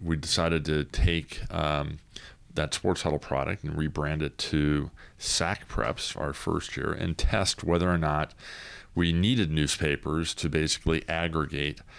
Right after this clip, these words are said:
high school sports information, the schedule, scores, the stats, the standings, the rankings. And what we found is that, and we were very fortunate, that, uh, coaches in Sacramento were hungry, high school coaches in Sacramento were hungry to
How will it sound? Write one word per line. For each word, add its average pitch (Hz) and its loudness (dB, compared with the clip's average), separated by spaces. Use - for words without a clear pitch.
high 82 0
school 80 -2
sports - -2
information, - -6
the - -14
schedule, 78 0
scores, 71 0
the - -8
stats, 69 -4
the - -6
standings, 69 -6
the - -6
rankings. - -8
And 85 4
what 87 4
we 85 -2
found 104 4
is 87 4
that, 85 4
and 82 2
we 82 6
were 80 6
very 87 4
fortunate, 67 -4
that, 76 0
uh, 80 0
coaches 87 0
in 78 -2
Sacramento 71 -2
were 67 0
hungry, 80 0
high 92 0
school 82 0
coaches 78 -2
in 73 -4
Sacramento 69 -2
were 65 -2
hungry 90 2
to 73 0